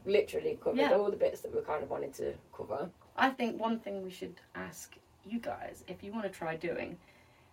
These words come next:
Speaker 2: make a list of everything you identify as. So, as an example, woman, s-, uh, I don't know.
Speaker 1: A D H D.
Speaker 2: We're gonna go to A D H D.
Speaker 1: Straight.
Speaker 2: Brunette.
Speaker 1: Yeah.
Speaker 2: Uh,
Speaker 1: Straight or
Speaker 2: someone with piercings. Someone
Speaker 1: Yeah.
Speaker 2: that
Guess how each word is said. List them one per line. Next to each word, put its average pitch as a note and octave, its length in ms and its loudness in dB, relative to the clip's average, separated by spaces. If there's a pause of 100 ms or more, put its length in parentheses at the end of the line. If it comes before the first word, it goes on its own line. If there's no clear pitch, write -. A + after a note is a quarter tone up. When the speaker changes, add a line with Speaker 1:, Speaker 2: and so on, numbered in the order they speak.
Speaker 2:
make B3 200 4
a C#4+ 60 6
list G3 440 2
of - 80 -8 (140)
everything F#3 680 -2
you F#3 180 4
identify E3 720 -2 (160)
as. - 100 -16
So, - 320 -4 (600)
as G#3 120 2
an G#3 100 2
example, F3+ 600 4 (260)
woman, G3+ 460 2 (600)
s-, - 180 -14 (260)
uh, C3+ 280 0 (800)
I - 60 -6
don't C4 120 -2
know. D4 80 6
Speaker 1:
A F3 80 6
D - 60 4
H - 60 4
D. C#4+ 60 10
Speaker 2:
We're D#4+ 80 12 (180)
gonna C4+ 80 12 (100)
go B3+ 60 12
to - 160 12
A C#4 100 12
D B3+ 160 8
H - 240 4
D. F#3 300 2
Speaker 1:
Straight. D3 460 2 (220)
Speaker 2:
Brunette. F#3+ 640 6 (100)
Speaker 1:
Yeah. D#3 220 2 (220)
Speaker 2:
Uh, C#3+ 420 2
Speaker 1:
Straight - 380 4
or C#3 340 -2
Speaker 2:
someone F#3 300 2
with F3 140 4
piercings. G3+ 680 -2
Someone F3 460 4
Speaker 1:
Yeah. E3 60 6
Speaker 2:
that D#3+ 260 2